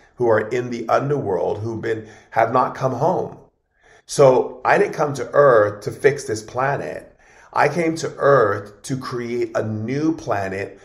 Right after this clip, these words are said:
by lifting my brothers and sisters out of the darkness, which is called ascension, and then ascending all of us together once we get our family out of the darkness. And, but see, the system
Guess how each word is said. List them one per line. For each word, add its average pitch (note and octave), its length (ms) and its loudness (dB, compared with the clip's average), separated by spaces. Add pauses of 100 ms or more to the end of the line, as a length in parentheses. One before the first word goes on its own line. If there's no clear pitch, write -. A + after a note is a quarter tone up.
(160)
by A2 140 4
lifting B2+ 840 0
my G#2+ 140 -2
brothers G#2+ 340 0
and G#2 100 -8
sisters G#2 520 -8
out G#2+ 280 4
of A2 140 -2
the G2+ 60 -8
darkness, G#2+ 480 0
which G#2 160 -10
is F#2 80 -12
called G2 280 -4
ascension, A2+ 800 -4 (340)
and A2 260 -2
then B2 180 2
ascending A#2+ 800 -2
all B2 300 4
of G#2 80 -2
us G#2+ 220 0
together G#2+ 640 2
once G#2 280 -2
we G#2 100 -6
get G2+ 180 0
our G2 160 0
family F#2+ 400 -4
out F2+ 200 -2
of F2 80 -6
the F2+ 80 -10
darkness. - 760 -2 (400)
And, A2+ 320 0
but - 240 0
see, B2+ 200 -2
the B2+ 100 -2
system C3 920 -2